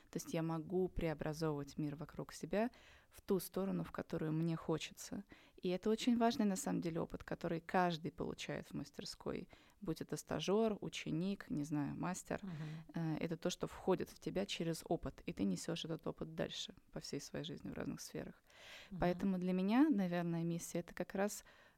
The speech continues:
Speaker 1: э, дать людям возможность, да, почувствовать, э, что они сами могут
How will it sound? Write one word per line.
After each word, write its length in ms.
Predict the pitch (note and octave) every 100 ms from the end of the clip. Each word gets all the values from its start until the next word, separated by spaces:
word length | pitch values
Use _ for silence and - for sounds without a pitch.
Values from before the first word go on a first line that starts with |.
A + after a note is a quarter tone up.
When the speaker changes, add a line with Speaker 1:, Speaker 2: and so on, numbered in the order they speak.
| - F3
Speaker 1:
э, 520 | F3+ F3+ F3 F3 E3+ - -
дать 340 | F3+ F#3+ -
людям 320 | F3+ E3+ D#3+
возможность, 920 | D#3 D#3+ D#3+ F#3+ B3+ A#3 E3+ - - - - _ _ -
да, 160 | F3 F#3
почувствовать, 840 | E3+ - F#3+ - - D#3+ - - - -
э, 500 | F3 E3 D#3+ D#3 D#3 D#3
что 200 | - -
они 140 | E3
сами 360 | D3+ F3 F3 F3
могут 500 | D#3+ D#3+ D#3+ E3+